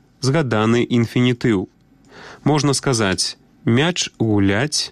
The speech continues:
крэм галіцца, акуляры чытаць». У тым выпадку, калі адзін прадмет прызначаны для другога, дарэчы, будзе канструкцыя з прыназоўнікам «на». Скрыня на капусту,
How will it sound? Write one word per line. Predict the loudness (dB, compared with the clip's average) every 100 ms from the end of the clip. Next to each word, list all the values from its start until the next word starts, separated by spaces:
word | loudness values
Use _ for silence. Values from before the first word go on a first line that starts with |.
| _ _
крэм | -4 0 2
галіцца, | 2 0 0 -2 0 0 -2 _ -8
акуляры | -4 0 0 0 -2
чытаць». | -2 -2 -2 -2 -6 -12 _ _ -18 -16 -10 -4
У | 0
тым | 0 0
выпадку, | 0 -4 0 0 0
калі | -2 0 0
адзін | 0 0 0
прадмет | 0 0 0 0 -4 -6
прызначаны | -2 0 2 0 0 2 2
для | 0
другога, | 0 0 2 2 2 -2 -8 -20 -14 -2
дарэчы, | 0 0 0 0
будзе | 0 0
канструкцыя | 0 0 0 -2 -2 0 0
з | 0
прыназоўнікам | -2 0 0 2 2 2 0 2 2
«на». | 2 -2 -8 _ _ _ _ -20 _ -8
Скрыня | -2 2 2 2
на | 2
капусту, | 0 -4 0 0 0 0 0